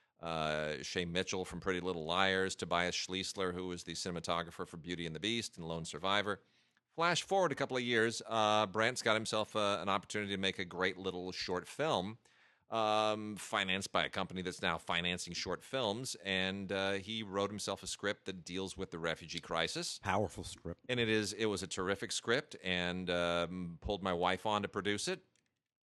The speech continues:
Speaker 1: And we shot in June, and it is now finished as of literally yesterday, and we have an Oscar qualifying run at the end of September. So anyone in Los Angeles, if you're in Los Angeles,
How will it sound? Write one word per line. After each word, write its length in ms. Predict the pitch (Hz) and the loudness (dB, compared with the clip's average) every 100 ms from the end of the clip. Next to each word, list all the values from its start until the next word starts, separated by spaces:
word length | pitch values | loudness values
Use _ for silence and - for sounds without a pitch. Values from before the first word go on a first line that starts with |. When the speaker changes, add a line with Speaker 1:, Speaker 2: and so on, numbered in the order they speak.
| _ - - | _ -18 -6
Speaker 1:
And 360 | 113 117 120 123 | 2 4 4 2
we 100 | 120 | -2
shot 340 | - 123 104 | 0 2 0
in 120 | 110 104 | -2 -4
June, 540 | 95 131 160 226 254 - - - _ 120 | 0 2 2 0 -4 -14 -20 -20 _ 0
and 260 | 117 110 | 2 4
it 100 | 110 | 2
is 240 | 101 104 101 | 2 0 2
now 220 | 101 82 | 2 2
finished 480 | - 127 117 131 - | 0 0 2 0 -2
as 220 | 92 92 | -4 0
of 180 | 95 87 | 0 -2
literally 580 | 90 101 117 120 113 104 | -4 0 2 4 4 2
yesterday, 920 | 95 95 92 - 98 92 101 123 151 | 2 2 2 -2 0 2 2 0 -2
and 300 | 92 101 98 | -2 0 0
we 120 | 98 95 | 0 -2
have 140 | 90 | -2
an 80 | 92 | 2
Oscar 340 | 95 95 98 | 2 2 -4
qualifying 500 | - 98 95 98 90 | -2 0 0 -2 -4
run 260 | 87 87 104 | -2 -2 -2
at 100 | 95 | -4
the 160 | 95 | -8
end 140 | 90 90 | -6 -4
of 80 | 82 | -4
September. 540 | 95 - - 92 85 | -4 -4 -4 -2 -2
So 160 | - 92 | -4 -2
anyone 300 | 117 151 147 | 0 2 2
in 260 | 143 156 | 2 2
Los 300 | 151 139 127 | 4 4 4
Angeles, 760 | 123 110 95 76 65 - - - | 2 2 0 -4 -6 -8 -10 -10
if 120 | 87 92 | -12 -4
you're 100 | 90 | -2
in 100 | 113 | 4
Los 240 | 117 117 | 4 4
Angeles, 560 | 110 104 95 107 151 | 2 2 0 -2 -2